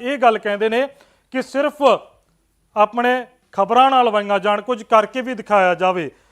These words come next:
ਤਾਂ ਕੁਝ ਕਰਕੇ ਦਿਖਾਉਣ ਦੇ ਲਈ ਕਿਹਾ ਜਾ ਰਿਹਾ, ਕਿਉਂਕਿ law and order ਨੂੰ ਲੈ ਕੇ ਗੱਲਾਂ ਬਹੁਤ ਕੀਤੀਆਂ ਜਾ ਰਹੀਆਂ ਨੇ।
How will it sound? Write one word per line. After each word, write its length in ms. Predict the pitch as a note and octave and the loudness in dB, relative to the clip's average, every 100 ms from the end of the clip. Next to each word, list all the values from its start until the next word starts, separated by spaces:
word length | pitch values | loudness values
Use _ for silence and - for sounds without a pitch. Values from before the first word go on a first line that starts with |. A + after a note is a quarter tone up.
| _ _ _ | _ _ _
ਤਾਂ 120 | A#3+ | 0
ਕੁਝ 200 | A#3+ B3 | 0 -8
ਕਰਕੇ 420 | - A3+ G#3+ B3+ | 0 0 0 -2
ਦਿਖਾਉਣ 360 | A#3+ - G#3 F#3+ | -4 0 0 0
ਦੇ 100 | G3+ | -2
ਲਈ 160 | G#3+ G#3+ | -2 -2
ਕਿਹਾ 220 | A3+ G#3+ | 2 2
ਜਾ 180 | G3+ F#3 | 2 0
ਰਿਹਾ, 100 | G3 | -2
ਕਿਉਂਕਿ 360 | A#3 A3+ B3+ G3 | -8 -10 -14 -4
law 360 | F3+ A3 A3 | 0 2 2
and 140 | G#3+ G#3+ | 0 0
order 220 | F#3 G3 | -2 -2
ਨੂੰ 140 | G#3+ G#3 | -4 -4
ਲੈ 100 | G3+ | -4
ਕੇ 260 | G#3+ G#3+ - _ _ F3 | -4 -6 -8 _ _ -2
ਗੱਲਾਂ 260 | G#3+ A3 | 2 2
ਬਹੁਤ 280 | G3+ C#4+ G#3 | 4 2 0
ਕੀਤੀਆਂ 360 | A3 - G#3 G3 | -8 -12 -8 -2
ਜਾ 180 | F#3+ | -2
ਰਹੀਆਂ 200 | F#3+ G3 | -2 -4
ਨੇ। 160 | G3 | -6